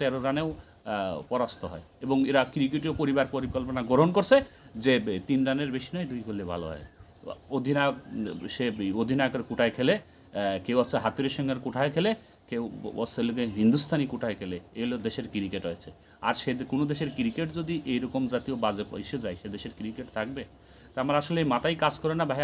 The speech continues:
আপনারা একটু বলবেন প্লিজ, আমি জিনিসটা বুঝতে পারতেছি না যে এই তাওহিদ হৃদয় আর মাহমুদুল্লাহ রিয়াদ ছাড়া বাংলাদেশ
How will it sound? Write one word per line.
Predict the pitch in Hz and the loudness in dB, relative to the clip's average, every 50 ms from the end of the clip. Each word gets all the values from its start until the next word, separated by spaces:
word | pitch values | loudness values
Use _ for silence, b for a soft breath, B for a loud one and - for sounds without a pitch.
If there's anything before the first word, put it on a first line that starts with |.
| 143 | 0
আপনারা | 139 143 147 156 147 | 0 -2 -4 -4 -4
একটু | 147 - 151 110 104 120 | -4 -4 -4 0 4 6
বলবেন | 131 131 135 151 165 160 165 | 6 6 6 6 4 2 2
প্লিজ, | - - 170 180 - 127 | 0 -2 -2 -2 -2 -2
আমি | 139 147 135 127 131 | -2 -2 -2 -2 -2
জিনিসটা | 139 135 - 143 123 127 | -2 -2 -4 -4 -4 -4
বুঝতে | 120 - - 214 196 | -4 -2 0 4 4
পারতেছি | 196 - - 185 - 202 208 | 4 4 2 0 2 2 2
না | 240 233 B B B B B B B B 143 | 0 -2 B B B B B B B B 2
যে | 156 170 | 4 4
এই | 175 175 - | 4 6 8
তাওহিদ | 156 147 151 147 160 196 180 160 170 156 | 8 8 10 8 6 4 2 2 2 4
হৃদয় | 165 - 156 143 104 85 - - - - - - - - - - - - - - - - - - - - - | 4 8 10 10 10 8 6 -2 -12 -20 -20 -20 -20 -20 -20 -20 -20 -20 -20 -20 -20 -16 -14 -14 -14 -8 -2
আর | 117 117 120 120 123 120 127 | 4 6 6 6 8 6 6
মাহমুদুল্লাহ | 131 151 156 160 160 170 165 151 | 6 6 4 2 2 2 2 4
রিয়াদ | 151 156 147 143 - | 6 6 6 6 4
ছাড়া | - 143 117 | 2 2 4
বাংলাদেশ | 110 131 131 135 135 131 139 156 | 6 6 4 6 4 2 2 0